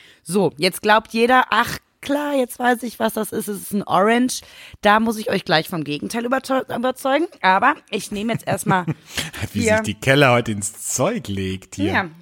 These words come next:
Speaker 1: ich muss jetzt mal kurz hier, hier riechen. Es ist, äh, das ist schon, äh, ziemlich besonders, weil es, äh, riecht
Speaker 2: Also,
Speaker 1: so ein
Speaker 2: also nicht nur,
Speaker 1: ja.
Speaker 2: dass du, di-, nicht nur, dass du jetzt mit dem,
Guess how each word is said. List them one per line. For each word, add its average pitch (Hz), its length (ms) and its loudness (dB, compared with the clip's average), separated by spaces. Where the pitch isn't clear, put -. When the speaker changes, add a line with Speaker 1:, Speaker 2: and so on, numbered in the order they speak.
Speaker 1:
ich - 60 -16
muss 269 160 -4
jetzt 247 180 -6
mal 240 120 -6
kurz 247 280 -6
hier, 240 280 0
hier 208 280 4
riechen. 214 560 0
Es 208 120 -6
ist, 220 260 -6
äh, 214 360 4
das 233 220 2
ist 294 200 0
schon, 247 220 2
äh, 214 200 -2
ziemlich 226 340 -4
besonders, 185 540 -4
weil 190 160 -2
es, 196 240 -14
äh, 170 760 -2
riecht 226 200 -2
Speaker 2:
Also, 123 280 2
Speaker 1:
so 196 200 -2
ein 196 340 2
Speaker 2:
also 139 240 2
nicht 170 240 2
nur, 180 120 4
Speaker 1:
ja. 156 40 -4
Speaker 2:
dass 151 160 2
du, 151 260 2
di-, 139 220 -2
nicht 143 240 -4
nur, 165 140 2
dass 139 160 0
du 143 100 -2
jetzt 127 240 0
mit 127 160 -2
dem, 117 380 0